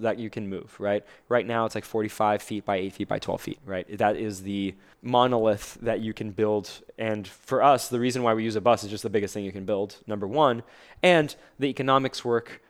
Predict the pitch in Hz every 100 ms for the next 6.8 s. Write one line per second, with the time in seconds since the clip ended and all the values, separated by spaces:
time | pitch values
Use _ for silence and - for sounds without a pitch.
0 | _ 127 123 104 117 117 110 110 107 -
1 | 113 110 - 113 113 107 101 95 104 101
2 | 95 92 90 85 82 - - _ - 135
3 | 113 - - _ - 131 127 143 143 123
4 | 113 _ _ _ - 135 139 139 147 131
5 | 131 156 - 131 123 117 117 113 - 117
6 | 117 123 92 120 117 113 113 110